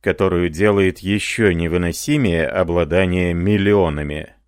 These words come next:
Эти визитёры занимали роскошнейшие отели и платили бешеные деньги.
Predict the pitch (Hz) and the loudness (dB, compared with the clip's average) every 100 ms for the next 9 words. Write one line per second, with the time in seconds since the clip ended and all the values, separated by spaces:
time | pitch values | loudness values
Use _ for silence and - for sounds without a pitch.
0 | _ _ - 117 147 147 147 117 113 104 | _ _ -6 0 0 2 0 2 2 2
1 | 113 - 123 147 131 85 95 98 104 110 | 0 0 2 2 2 0 0 2 2 4
2 | 92 95 - 117 113 - 95 85 - 104 | 4 2 -2 2 2 2 -2 -2 -2 0
3 | 87 85 - 107 123 104 80 73 - 92 | 2 2 2 2 2 2 0 0 0 0
4 | 85 - 113 101 92 120 - 113 117 110 | 0 -2 0 2 2 0 0 0 2 0
5 | 117 139 104 73 73 | 0 0 0 -2 -4